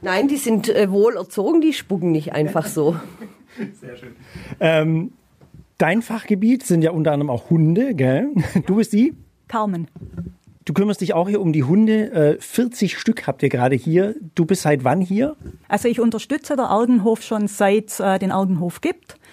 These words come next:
Speaker 3: Ähm, und arbeite tue ich jetzt seit vier Jahre hier. Ähm, bin allerdings, ähm, Dogsense-Trainerin, also ausgebildet von der Christiane. Ähm, und das jetzt schon seit zwölf Jahren.
Speaker 2: Okay. Also sprich, ihr, ihr macht nebenher, was ist so eine Art Hundeschule oder was ist das?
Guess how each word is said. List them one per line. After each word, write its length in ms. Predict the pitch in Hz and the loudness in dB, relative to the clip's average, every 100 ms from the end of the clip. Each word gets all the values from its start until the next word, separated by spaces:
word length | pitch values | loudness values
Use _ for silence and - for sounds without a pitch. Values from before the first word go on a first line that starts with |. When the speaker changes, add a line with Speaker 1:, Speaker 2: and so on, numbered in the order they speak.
| - _ - | -20 _ -8
Speaker 3:
Ähm, 460 | 196 202 208 208 214 | 0 0 2 2 2
und 520 | 220 226 220 220 - | 2 2 2 -2 -6
arbeite 720 | - 226 294 269 262 262 262 | 0 0 2 2 0 0 -4
tue 200 | 262 226 | -2 -4
ich 100 | 220 | -2
jetzt 200 | 220 - | -6 -6
seit 280 | 220 214 214 | -2 -2 -4
vier 380 | - - 208 196 | -10 0 2 2
Jahre 400 | 180 185 277 277 | 0 0 0 -2
hier. 420 | 240 247 254 247 - _ _ | 0 0 0 -4 -10 _ _
Ähm, 320 | - 196 202 208 | -4 0 0 2
bin 180 | 220 | 0
allerdings, 760 | 208 196 214 214 208 208 208 - | 0 0 0 0 2 2 0 -2
ähm, 220 | 185 185 | -2 0
Dogsense-Trainerin, 1040 | 226 269 - 262 - - 240 247 240 240 247 | -2 -2 0 0 0 -2 2 2 2 2 2
also 220 | 180 - | 0 -2
ausgebildet 580 | 196 - 196 190 190 - | -4 -2 -2 0 -2 -4
von 140 | 185 | -6
der 80 | 170 | -6
Christiane. 560 | - - 233 262 269 262 - - - - | -6 -6 0 4 4 2 -2 -20 -20 -6
Ähm, 260 | 196 202 208 | 0 2 2
und 180 | 196 196 | 2 2
das 180 | 190 - | 0 -2
jetzt 180 | 202 - | -6 -2
schon 160 | 196 | -2
seit 220 | 185 202 | 0 -2
zwölf 320 | 196 165 170 - | 0 -2 -2 -4
Jahren. 280 | 156 165 - - | -8 -8 -12 -12
Speaker 2:
Okay. 400 | 135 131 147 - - - - - | -12 -8 -8 -10 -14 -16 -14 -6
Also 160 | 127 | -2
sprich, 240 | 113 170 196 | 2 0 4
ihr, 200 | 156 165 | 2 4
ihr 140 | 143 | 2
macht 340 | 143 139 _ | 2 0 _
nebenher, 720 | 156 143 143 147 180 180 151 143 | 2 4 4 4 4 2 0 0
was 160 | 123 | -2
ist 120 | - | -2
so 80 | - | 0
eine 100 | 147 | 2
Art 180 | 135 - | 2 0
Hundeschule 460 | 277 349 - 113 113 | 0 0 0 2 2
oder 120 | 113 | 2
was 100 | 117 | 0
ist 180 | 185 294 | -2 -6
das? 140 | - | -8